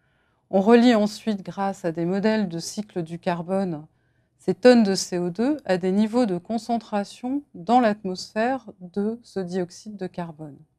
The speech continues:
Il est alors exprimé en parts par million, ou P P M, qui indique la part de molécules de C O deux ou d'autres gaz à effet de serre présents dans l'atmosphère par million de molécules.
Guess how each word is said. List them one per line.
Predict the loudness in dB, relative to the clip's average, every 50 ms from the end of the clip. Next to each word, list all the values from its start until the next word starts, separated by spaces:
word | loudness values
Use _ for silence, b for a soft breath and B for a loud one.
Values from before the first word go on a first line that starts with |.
| _ _ _ _ _ _ _ _ _ _ _ _ _ _ _ _ _ _ _ -2
Il | 4 4 6
est | 6 8
alors | 8 8 8 6 6
exprimé | 4 -2 -6 _ -10 -6 -4 -2 -2 0 0 0 0 -2 _ -6
en | -6 -6 -4
parts | -2 4 4 4 4 4 -2
par | -4 -4 -4 -2 -2
million, | -2 -2 -2 -2 -2 0 0 0 -2 -4 _ _ _ -12
ou | -12 -12 -12 _ 2
P | 2 2
P | 2 2 0
M, | 2 2 2 2 0 0 0 -2 -4 -10 -16 _ _ _ _ _ _ _
qui | _ 0 2
indique | 2 4 2 2 2 2 2 2 0 -2 -20 _ -2
la | -2 -2 0
part | 2 4 6 6 6
de | 4 2 0
molécules | 2 2 2 2 2 0 -2 -8 -6 -2 -2 -2 -2 -2
de | -4 -8 -8
C | -8 -10 -8 -6 -4
O | -4 -4 -4
deux | -4 -4 -4 -4 -4 -6 -8 _ _ _ _ _ _ _ _ 0
ou | 0 2
d'autres | 2 2 0 -2 -2 -4 -2 0
gaz | 2 0 0 0 -2
à | -6 -8
effet | -8 -10 -14 -16
de | -12
serre | -4 -2 0 0 0 -2 _ _ _ _ _ _ _ _ _
présents | -4 4 6 6 8 8 6 2 2
dans | 0 -2
l'atmosphère | -2 -4 -4 -4 -4 -4 -4 -6 -6 -4 -4 -4 -4 -6 -10 _ _ -6
par | -6 -4 -4
million | -4 -4 -2 -2 -2 -2 -2
de | -2 -2
molécules. | -4 -4 -4 -4 -6 -8 _ _ -20 -20 -20 _